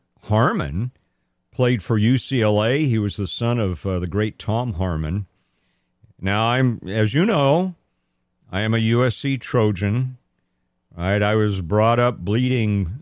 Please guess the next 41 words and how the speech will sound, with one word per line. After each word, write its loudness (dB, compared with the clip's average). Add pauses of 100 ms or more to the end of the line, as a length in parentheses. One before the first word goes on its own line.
uh, -2 (120)
Cardinal 0
and -2
gold. 0 (520)
And, -6
of -8
course, -2
U -2
C -4
L 2
A 2
is 0
our, -2 (120)
our -4
rival. -2 (1040)
However, 2
Mark 0
Harmon 2
was -4
a, -4
a -8
great -2
star -2
at, -10
at -4
U -2
C -4
L -2
A. -2 (400)
Went 0
on 0
to 0
star, 2 (500)
uh, 0 (200)
in, 0
uh, 2
remember 2
him 4
in 0
Saint -4
Elsewhere? 0